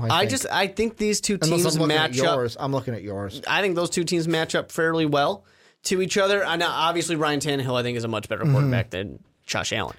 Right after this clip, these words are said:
Speaker 1: There we go. That looks a lot better. I was looking at yours, and I was like, "Wait, I don't have, I actually have the Colts winning, so I
Speaker 2: Mm-hmm.
Speaker 1: don't." Um, I have them three and three in the division, so I have them splitting with almost, I have them beating the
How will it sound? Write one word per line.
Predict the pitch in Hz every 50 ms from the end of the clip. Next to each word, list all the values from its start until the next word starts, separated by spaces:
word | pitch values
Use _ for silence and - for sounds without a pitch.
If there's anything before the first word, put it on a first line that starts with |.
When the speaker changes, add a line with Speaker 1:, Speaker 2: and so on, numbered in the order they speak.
| _ -
Speaker 1:
There | 170 156 156 156
we | 135 131
go. | - 135 120 120
That | 135 151 160
looks | 160 156 156 -
a | 143
lot | 123 120 123 120 -
better. | 127 120 117 123
I | 139
was | 147 147 143
looking | 170 175 185 175
at | 156 131
yours, | 135 135 143 147 165 165 160 151 147 139 -
and | 147 139
I | 139
was | 139 139 147
like, | 143 143 135
"Wait, | 160 180 170 147 135 120 -
I | - 143 160
don't | 170 170 165
have, | 165 156 143 - - - _ _
I | 147 156
actually | 165 151 - 147 139 143
have | 139 127
the | 127 127
Colts | - - 123 113 113 -
winning, | 113 117 110 110 104 104 104
so | - - 113 107 107
I |
Speaker 2:
Mm-hmm. | - 151
Speaker 1:
don't." | 143 135 117 110 113 - - - - - - - 139
Um, | 139 139 135 135 135 135 135 135 -
I | 147 151 156 160
have | 165 170 165 160 151 143 139
them | 147 156 151 151 151 147 147 147 147 147 147 139 - - _ _ _ _
three | - - 156 165 180 180
and | 175 143
three | - 160 170 165
in | 160 151
the | 143
division, | 135 131 123 135 143 139 120 117 107 104
so | - 127
I | 131
have | 139 135
them | 131 123 113
splitting | - - - - 135 135 135 135 127 123 120
with | 123 120 113 - - _ _
almost, | 135 135 135 131 127 120 -
I | 151 151
have | 156 151 156
them | 156 147 143 135 127 - - - _ _ _ _ _ _ _ _ _ _ _ _
beating | - 156 165 185 196 196 190 185 175
the | 165 156 143 131 123